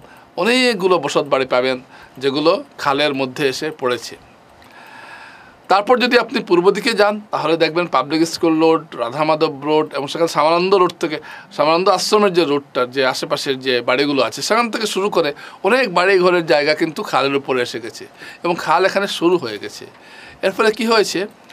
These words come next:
যে জল, যেটা জল যেতে পারছে না এবং জল ফেলে ফুপে উঠছে, যার ফলে প্রতিটি গলিতে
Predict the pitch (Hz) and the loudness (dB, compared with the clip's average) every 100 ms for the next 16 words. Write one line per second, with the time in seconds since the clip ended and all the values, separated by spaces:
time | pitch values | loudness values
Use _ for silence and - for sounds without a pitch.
0 | - - - - - 147 156 135 170 220 | -20 -20 -20 -20 -12 -6 -4 0 2 2
1 | 208 160 147 180 - - - - 135 156 | 0 0 0 -2 -6 -20 -20 -10 0 0
2 | 156 143 147 143 151 - - 170 180 185 | 0 -4 -4 -2 -2 -2 -4 0 0 0
3 | - 139 139 131 135 139 131 - - - | -4 -10 -10 -4 0 0 -2 -12 -18 -4
4 | 147 165 170 175 165 170 - 233 226 135 | 0 0 0 2 4 2 0 -2 0 0
5 | 135 143 165 190 147 - 156 139 135 143 | -2 -2 -4 -4 -8 -6 -4 -2 -2 0
6 | 190 | 0